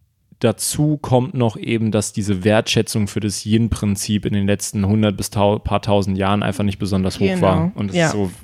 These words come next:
Speaker 2: Das wollte ich auch noch sagen. In den letzten, ja, es sp-, spielt sich ja schon die letzten fünftausend Jahre ab, dass Frauen, ich sag mal, von verwundeten Männern, die eben sich nicht selbst spüren und dadurch eben auch die Frau nicht spüren können, ähm,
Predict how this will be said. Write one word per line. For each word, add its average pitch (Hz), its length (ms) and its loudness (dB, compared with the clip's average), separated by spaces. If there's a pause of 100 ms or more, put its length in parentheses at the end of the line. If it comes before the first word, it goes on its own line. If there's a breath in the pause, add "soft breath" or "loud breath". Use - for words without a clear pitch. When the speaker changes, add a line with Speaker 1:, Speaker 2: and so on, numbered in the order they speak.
(200)
Speaker 2:
Das 180 220 -4
wollte 175 200 0
ich 185 100 -2
auch 165 140 0
noch 175 140 -2
sagen. 170 280 0
In 175 80 2
den 180 100 4
letzten, 180 380 2 (480 loud breath)
ja, 214 160 2
es 185 160 2
sp-, - 160 0
spielt - 260 -4
sich 208 120 -6
ja 190 320 0
schon 190 160 -2
die 180 60 0
letzten 202 220 -4
fünftausend 185 500 2
Jahre 185 240 -2
ab, 170 180 -4
dass - 280 -4
Frauen, 180 600 2 (400)
ich 180 100 -4
sag - 240 -2
mal, 175 300 0
von 170 380 0 (160)
verwundeten 185 840 2
Männern, 180 400 0 (240)
die 185 120 -2
eben 170 220 0
sich 190 240 -2
nicht 196 180 2
selbst 180 280 0
spüren 185 380 0
und 170 120 0
dadurch 170 240 2
eben 165 220 -6
auch 165 140 0
die 175 120 -2
Frau 196 320 2
nicht 180 160 2
spüren 165 300 -4
können, 180 260 -2 (520 loud breath)
ähm, 170 720 0